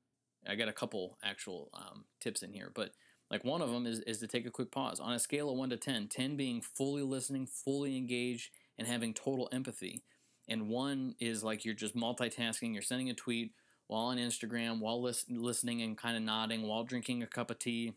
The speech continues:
you know, having all <laughs> that stuff go on, you're pretty much just disengaged. You're giving him, like, just very small fragments of time that you're actually listening. Where do you show up? Where do you show up in that moment versus where would you like to be?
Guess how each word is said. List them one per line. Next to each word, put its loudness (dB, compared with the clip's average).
you 0
know, -2
having 0
all 0
<laughs> -
that 0
stuff 4
go 2
on, 0
you're -2
pretty 0
much 0
just 0
disengaged. 0
You're 0
giving 0
him, -2
like, -6
just -4
very 0
small 0
fragments -2
of 0
time 4
that 0
you're -2
actually 2
listening. -2
Where 2
do 2
you 2
show 2
up? -4
Where 2
do 2
you 2
show 2
up -2
in 0
that 0
moment -2
versus 0
where 2
would 0
you 0
like -2
to -4
be? -12